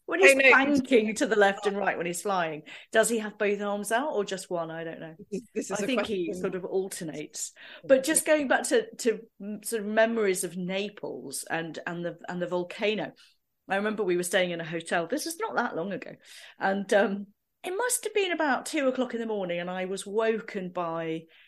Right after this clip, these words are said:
Speaker 1: these huge bangs, and I was terrified, absolutely terrified. And I woke up and I didn't know what was going on.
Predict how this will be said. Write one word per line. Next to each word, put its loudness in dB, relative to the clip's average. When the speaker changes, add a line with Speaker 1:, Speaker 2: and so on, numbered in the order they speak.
Speaker 1:
these -2
huge 4
bangs, 0
and -2
I 2
was -2
terrified, -6
absolutely 0
terrified. -4
And -8
I -2
woke -2
up -8
and -10
I -4
didn't -10
know -4
what 2
was -8
going 0
on. -4